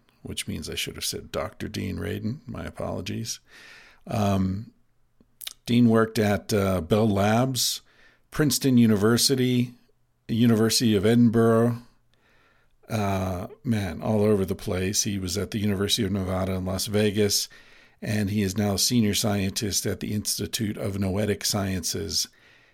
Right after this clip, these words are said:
in Petaluma, California. Um, Dean has served on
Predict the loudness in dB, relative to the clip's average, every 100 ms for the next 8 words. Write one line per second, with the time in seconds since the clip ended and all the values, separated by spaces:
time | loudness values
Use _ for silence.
0 | _ _ -2 -2 0 -2 -2 -2 0 0
1 | -2 -6 -10 -8 -4 -4 -4 -6 -4 -2
2 | -2 -4 -6 -10 _ _ _ _ _ _
3 | _ _ -10 -6 -6 -8 -12 -14 -20 _
4 | -8 -2 -2 -2 -4 -2 0 0 -4 -8
5 | -6 -4 -4 -4